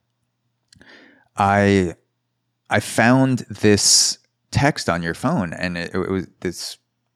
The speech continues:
girl's name that, that this number I didn't recognize was asking you to meet up, and it was yesterday, and I just wanna know what happened there." And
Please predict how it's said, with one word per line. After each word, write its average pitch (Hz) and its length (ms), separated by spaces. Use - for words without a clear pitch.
girl's 92 420
name 101 560
that, 82 240
that 90 200
this - 200
number 90 280
I 90 60
didn't 90 240
recognize 90 580
was 87 260
asking 95 420
you 95 120
to 95 60
meet 92 220
up, 117 260
and 90 220
it 90 60
was 90 160
yesterday, 90 580
and 98 160
I 98 60
just 98 180
wanna 101 140
know 101 120
what 101 120
happened 107 360
there." 80 260
And 90 480